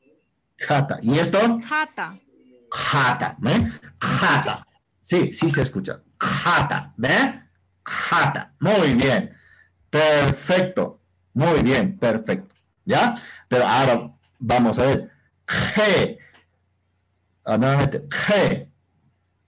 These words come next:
Speaker 1: Rocío. Tiene problemas de audio, creo.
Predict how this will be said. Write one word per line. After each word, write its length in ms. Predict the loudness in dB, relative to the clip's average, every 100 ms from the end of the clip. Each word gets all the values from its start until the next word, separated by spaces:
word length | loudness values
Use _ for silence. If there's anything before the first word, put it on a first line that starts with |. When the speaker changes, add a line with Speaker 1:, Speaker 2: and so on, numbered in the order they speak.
| _ _ _ _ _ _ _ _ _ _ _ _ _ _ _ _ _ _ _ _ _ -20 _ _ -20 -20 -20
Speaker 1:
Rocío. 540 | -20 -16 -8 -8 -8 -14 _ -20 -20 -20 _ -20 -20 _ -20 -20 _ _ _ _ _ _ _ _ _ _ -20 -20 _ _ _ _
Tiene 240 | -6 -4 -4
problemas 440 | -4 -6 -6 -6
de 100 | -4
audio, 280 | -4 -4 -6
creo. 200 | -10